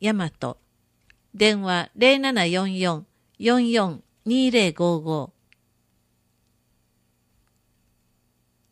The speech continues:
奈良ファンクラブ二千二十一会員募集。奈良を愛する人々が集う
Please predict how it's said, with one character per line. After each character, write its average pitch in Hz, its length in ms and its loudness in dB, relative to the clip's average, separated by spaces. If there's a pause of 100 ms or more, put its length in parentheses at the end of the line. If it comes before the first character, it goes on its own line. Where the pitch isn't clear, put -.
(800)
奈 254 200 2
良 165 280 0
フ - 140 -4
ァ 247 100 2
ン 254 80 -2
ク - 120 -6
ラ 175 160 0
ブ 160 280 -6 (100)
二 202 120 -2
千 233 320 0
二 214 140 -2
十 175 220 -2
一 151 500 -8
会 226 340 0
員 208 160 -6
募 185 140 0
集。 160 440 -6 (1600)
奈 269 280 4
良 170 100 0
を 147 140 -8
愛 226 220 0
す 247 180 -4
る 185 100 -2
人 202 280 -6
々 170 220 -6
が 156 160 -4
集 170 160 -10
う 170 340 -4